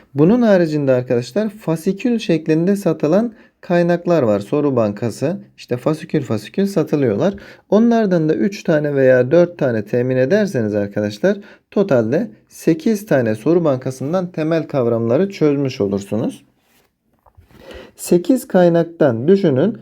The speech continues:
Mesela ben Eğitim Vadisi'nin baktım arkadaşlar, on yedi tane test vardı temel kavramlardan. Ortalama on beş tane test olduğunu düşünelim diğer kaynaklarda.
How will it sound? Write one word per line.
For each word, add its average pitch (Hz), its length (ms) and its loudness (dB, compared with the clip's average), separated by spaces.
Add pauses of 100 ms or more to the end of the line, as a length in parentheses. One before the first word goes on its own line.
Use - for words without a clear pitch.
(100)
Mesela 147 440 2
ben 175 160 4
Eğitim 165 420 -2
Vadisi'nin 147 540 -2
baktım 156 340 -4
arkadaşlar, 113 560 -2 (100)
on 190 180 0
yedi 120 380 0
tane 175 380 -2
test 147 340 -2
vardı 101 300 0 (100)
temel 101 300 -4
kavramlardan. 101 760 -2 (440)
Ortalama 185 640 0
on 180 340 2
beş 123 200 -2
tane 175 340 -2
test 151 340 -2
olduğunu 127 400 2
düşünelim 101 480 -2
diğer 120 280 4
kaynaklarda. 101 800 -6